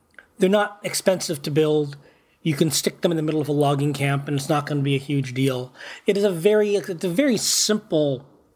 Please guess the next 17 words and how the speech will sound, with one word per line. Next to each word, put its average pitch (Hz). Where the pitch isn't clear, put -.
strat-, 170
it's 175
a 185
very 254
simple 143
city 143
builder. 131
Um, 147
but 202
it 190
does 247
harken 202
back 170
in 165
many 170
ways 156
to 156